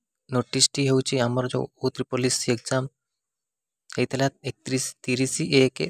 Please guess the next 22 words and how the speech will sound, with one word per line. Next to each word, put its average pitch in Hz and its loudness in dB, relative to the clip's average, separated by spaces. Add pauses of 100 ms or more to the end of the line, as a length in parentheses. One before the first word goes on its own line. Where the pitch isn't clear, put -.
(160)
ଦୁଇ 123 -4
ହଜାର 135 0 (440)
ବାଇଶରେ, 131 2
ତାହା 123 0
ବିଷୟରେ 127 -2
ଆମେ 123 -2
ଜାଣିବା। 110 -4 (380)
ଯେଉଁ 135 6
ଆନ୍ସର, 117 4 (260)
ଯେଉଁ 123 0
ଆନ୍ସର 113 0
କିରେ 131 -4
ଯେଉଁ 131 2
ଭୁଲଭାଲ 120 -2
ହେଇଥିଲା, 131 -4 (460)
ତାହାକୁ 120 0 (720)
ଅବଜେକ୍ସନ୍ 123 0 (100)
କରେକ୍ଟ 113 4
କରିବା 123 2
ପାଇଁ 156 -4 (720)
ଏହି 127 0
ନୋଟିସ୍ଟି 120 -2